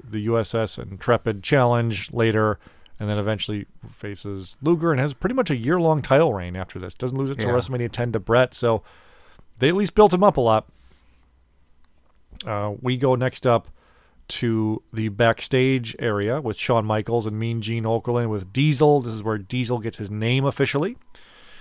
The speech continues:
Speaker 1: And Gene's like, "Who is this guy? What's his name?" He's like, "His is an insurance policy." He's like, "Whoa, what's his name?"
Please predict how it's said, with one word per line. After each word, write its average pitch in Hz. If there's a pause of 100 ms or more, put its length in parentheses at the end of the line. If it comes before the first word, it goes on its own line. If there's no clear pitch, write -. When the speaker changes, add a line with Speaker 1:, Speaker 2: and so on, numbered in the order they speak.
(280)
Speaker 1:
And 107
Gene's 120
like, 104
"Who 262
is 190
this 147
guy? 101
What's 170
his 143
name?" 95 (140)
He's 113
like, 95
"His 117
is 127
an 127
insurance 165
policy." 92
He's 92
like, 117
"Whoa, 202
what's -
his 185
name?" 233